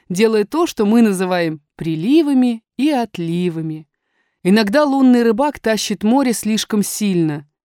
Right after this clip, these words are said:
и тогда у нас бывает весеннее наводнение. Порой он слишком мало поднимает море, и тогда вода стоит низко. Но почти всегда он работает старательно.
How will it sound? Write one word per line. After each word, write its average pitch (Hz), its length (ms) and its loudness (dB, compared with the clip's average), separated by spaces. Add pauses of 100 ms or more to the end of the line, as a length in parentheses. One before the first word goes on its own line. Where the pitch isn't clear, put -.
и 175 80 -6
тогда 185 320 -2
у 175 80 0
нас 202 320 -2
бывает 170 380 -4
весеннее 175 520 -2
наводнение. 156 800 -6 (500)
Порой 302 360 0
он 233 160 0
слишком 285 420 0
мало 247 380 2
поднимает 226 580 0
море, 196 360 -4 (340)
и 220 80 -8
тогда 302 260 0
вода 349 240 0
стоит 311 380 0
низко. 214 600 2 (540)
Но 220 160 4
почти 247 380 -2
всегда 226 760 -2
он 240 300 2
работает 196 580 -2
старательно. 190 1040 -4